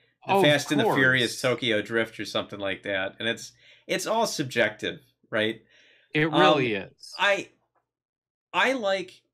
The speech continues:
Speaker 1: for as smart as people always accuse me of being, I actually like trashy pop culture things, you know? Like, I, I like big adventure
Speaker 2: You and me both.
Speaker 1: movies, and, and, um,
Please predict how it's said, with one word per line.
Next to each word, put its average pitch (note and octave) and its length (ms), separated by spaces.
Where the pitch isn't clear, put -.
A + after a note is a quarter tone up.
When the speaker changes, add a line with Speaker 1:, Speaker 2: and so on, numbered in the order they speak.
Speaker 1:
for G3+ 220
as E3+ 200
smart F#3+ 420
as D3 140
people E3 320
always C#3+ 300
accuse B2+ 400
me A#2 140
of G2 160
being, G2 500
I B3+ 200
actually A#3+ 480
like F3 260
trashy D#3 600
pop D3+ 360
culture G3 360
things, A#2+ 540
you A#2 80
know? A#2 320
Like, A#2 240
I, C3 320
I C3+ 140
like D3 400
big C3+ 380
adventure C3 680
Speaker 2:
You F#3 280
and F#3+ 200
me E3+ 180
both. C3 440
Speaker 1:
movies, C3 500
and, A#2 380
and, A#2 460
um, A2 480